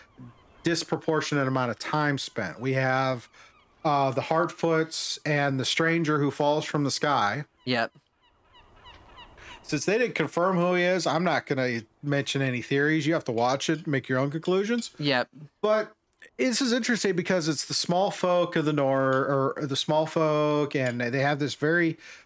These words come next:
Speaker 1: nomadic, very kinda cool lifestyle.
Speaker 2: Yep. So the Harfoots are basically the, the descendants of the hobbits,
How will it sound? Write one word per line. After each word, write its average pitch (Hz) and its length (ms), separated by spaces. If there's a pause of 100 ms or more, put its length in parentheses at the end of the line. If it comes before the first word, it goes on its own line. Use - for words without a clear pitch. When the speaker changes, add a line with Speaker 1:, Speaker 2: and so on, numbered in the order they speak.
(220)
Speaker 1:
nomadic, 147 840
very 147 220
kinda 156 260
cool 151 720
lifestyle. 156 840 (720)
Speaker 2:
Yep. 117 260 (140)
So 120 560
the 120 220
Harfoots 180 520
are 139 40
basically 135 800
the, 120 160
the 117 200
descendants 120 520
of 123 480
the 113 80
hobbits, 113 520